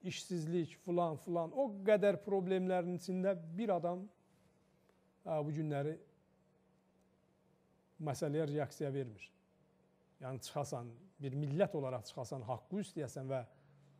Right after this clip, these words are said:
əgər çıx-, çıxılmasa, deyilməsə, istənilməsə, o məsullar heç vaxt, heç zaman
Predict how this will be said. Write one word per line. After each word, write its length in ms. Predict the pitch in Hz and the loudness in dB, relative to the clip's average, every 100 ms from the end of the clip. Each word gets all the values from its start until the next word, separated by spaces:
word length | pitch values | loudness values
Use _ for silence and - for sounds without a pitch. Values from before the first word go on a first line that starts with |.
| - _ _ _ _ _ _ _ _ _ - | -20 _ _ _ _ _ _ _ _ _ 0
əgər 240 | 170 170 170 - | 2 2 -2 -6
çıx-, 240 | 262 214 - - | -4 -4 -8 -8
çıxılmasa, 500 | 202 262 220 156 160 143 | -2 0 0 0 -2 4
deyilməsə, 600 | 180 226 214 165 - 143 | 4 6 2 0 -2 -6
istənilməsə, 760 | - - 185 226 196 147 156 135 - _ _ _ _ _ _ _ | -4 0 0 2 0 0 -2 -4 -10 _ _ _ _ _ _ _
o 80 | 185 | 0
məsullar 800 | 190 196 - - 202 185 226 233 - - _ _ - | 4 2 0 -2 2 8 8 8 0 -16 _ _ -2
heç 240 | 240 240 - | 2 2 4
vaxt, 260 | 196 139 180 | 4 4 2
heç 280 | 233 226 - 180 | 4 4 -2 0
zaman 460 | 190 190 202 175 | 2 4 4 2